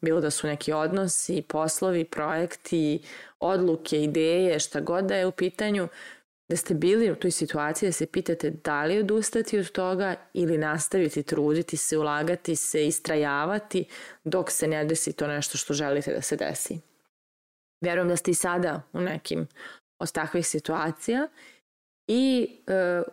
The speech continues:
uopšte prepoznavanje, e, toga šta treba, u šta se treba nastaviti ulagati, a šta će nam donijeti mir ako od toga odustanemo,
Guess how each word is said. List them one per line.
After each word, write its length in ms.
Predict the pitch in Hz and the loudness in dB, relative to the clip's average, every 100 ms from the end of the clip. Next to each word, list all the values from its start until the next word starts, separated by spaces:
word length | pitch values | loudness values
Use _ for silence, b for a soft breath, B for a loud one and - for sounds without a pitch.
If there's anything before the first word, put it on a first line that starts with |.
| - | -4
uopšte 420 | 226 247 - - 185 | 0 0 0 -2 0
prepoznavanje, 1160 | 180 - 175 165 175 190 233 262 196 175 175 170 _ _ _ _ _ | 0 0 0 2 0 2 2 2 2 2 -2 -4 _ _ _ _ _
e, 140 | - 180 | -6 -4
toga 580 | 180 180 202 208 175 156 | 0 0 2 2 0 -2
šta 720 | - - - 202 185 160 - _ _ | -4 -6 -4 -2 -2 -4 -10 _ _
treba, 600 | 185 185 165 151 151 156 - - | 0 0 0 0 -2 -4 -10 -2
u 140 | 196 | 0
šta 140 | - 165 | 0 -2
se 140 | 165 | -2
treba 320 | 196 190 160 | 0 0 0
nastaviti 600 | 156 151 156 202 180 - | 0 -2 -2 0 -2 0
ulagati, 840 | 160 151 156 202 220 214 214 190 160 - | 0 2 0 2 0 0 0 2 0 -6
a 420 | - 175 175 170 165 | -6 -4 -2 -2 -4
šta 300 | - 196 185 | -6 -4 -4
će 160 | - | -2
nam 140 | 185 175 | -2 0
donijeti 360 | 170 180 175 | 0 0 0
mir 220 | 180 185 170 | 0 2 0
ako 220 | 160 160 | -2 -4
od 140 | 175 | -4
toga 220 | - 175 | -2 0
odustanemo, 840 | 160 151 165 - 214 226 226 220 | 0 0 0 0 0 0 2 0